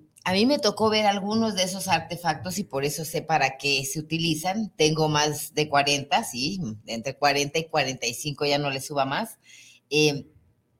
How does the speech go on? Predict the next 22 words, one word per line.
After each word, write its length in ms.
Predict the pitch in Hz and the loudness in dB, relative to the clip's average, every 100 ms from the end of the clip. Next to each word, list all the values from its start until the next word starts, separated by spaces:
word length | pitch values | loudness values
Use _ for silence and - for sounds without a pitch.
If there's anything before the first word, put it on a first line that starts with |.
| - - - | -12 -10 0
y 360 | 165 175 180 156 | 2 2 2 4
me 120 | 175 | 4
tocó 340 | 180 185 240 | 4 4 6
ver 200 | 254 311 | 6 6
en 120 | 359 | 4
la 120 | 269 220 | 2 2
casa 260 | 226 269 | 2 0
de 100 | 269 214 | 0 2
la 80 | |
abuela, 500 | 170 156 180 220 262 | 2 0 0 0 0
del 140 | 240 175 | 0 0
abuelo, 580 | 151 170 180 247 349 _ _ _ _ _ - | -2 -2 -4 -6 -10 _ _ _ _ _ -20
eh, 180 | 139 - 117 - | -16 -16 -16 -8
estos, 340 | 175 - 202 - | -8 -6 -10 -10
estos 300 | 185 202 190 | -12 -10 -10
artefactos. 840 | 175 - 160 180 180 156 143 - - - - - | -10 -10 -6 -6 -6 -10 -12 -14 -18 -20 -18 -4
Ahí 160 | 165 | -4
te 160 | 165 160 | 0 0
van. 180 | 131 110 - _ _ _ _ - | -2 -4 -16 _ _ _ _ -2
Eran 240 | 226 262 | 4 4
unas 300 | 254 233 247 | 4 2 -2
planchas, 840 | - 151 143 180 214 - - - | 0 0 2 0 -4 -6 -12 -16